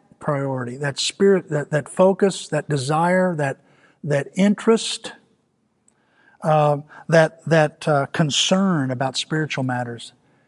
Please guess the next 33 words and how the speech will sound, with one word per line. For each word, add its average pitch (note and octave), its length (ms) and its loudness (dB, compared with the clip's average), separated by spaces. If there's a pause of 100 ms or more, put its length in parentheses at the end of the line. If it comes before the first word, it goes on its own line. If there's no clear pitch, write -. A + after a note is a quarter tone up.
(160)
'Cause C3+ 160 -8
that, F#3 280 -2
that F3+ 300 0
one D3+ 180 -2
there C3+ 340 -2 (880)
perhaps D#3 360 -2
has C#3+ 200 0
the C#3+ 120 0
biggest C#3 580 0
impact C3+ 640 -4 (680)
on C3 260 -4
what F3 200 2
matters F3+ 380 0
to - 120 -4
you F3 220 2
and B2 160 -8
what D3+ 220 -4
you're D#3+ 100 -2
gonna D3 220 -2
do C3+ 160 -4
in C3 80 -2
life. A#2+ 480 -10 (1400)
You E3+ 100 -2
know, D#3+ 60 4
even E3+ 300 4
Jesus D#3+ 640 2 (1000)
said D3 280 0
something D3 320 0
about C3+ 260 0
priorities. C3+ 680 -2 (920)
He F#3 140 4
said F#3 200 4
instead, F3 600 4